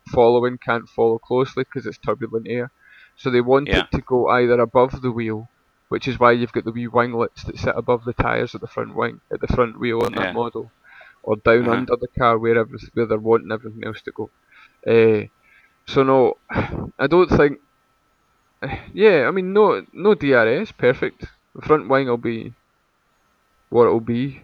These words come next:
Speaker 1: The, I think they'll always have a front wing on the car. I think the cars are too powerful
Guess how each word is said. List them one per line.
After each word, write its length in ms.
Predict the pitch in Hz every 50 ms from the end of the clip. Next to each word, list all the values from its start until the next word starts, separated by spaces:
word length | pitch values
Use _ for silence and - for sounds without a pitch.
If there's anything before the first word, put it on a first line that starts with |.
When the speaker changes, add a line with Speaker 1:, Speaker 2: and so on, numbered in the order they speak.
| _ -
Speaker 1:
The, 220 | - 120 117 120 -
I 120 | - 147 151
think 260 | - - 185 180 165
they'll 120 | 156 147
always 320 | 139 139 151 156 151 147 -
have 120 | 151 131 120
a 60 | 117
front 240 | - 131 123 104 98
wing 160 | 113 117 120
on 80 | 117
the 80 | 117 120
car. 320 | - - 131 - - 117 - -
I 60 | - 113
think 220 | 123 131 135 110
the 80 | 117 -
cars 380 | - - 127 120 120 120 -
are 60 | 110
too 220 | - - - 131 127
powerful 560 | - - 107 107 110 117 117 - 120 113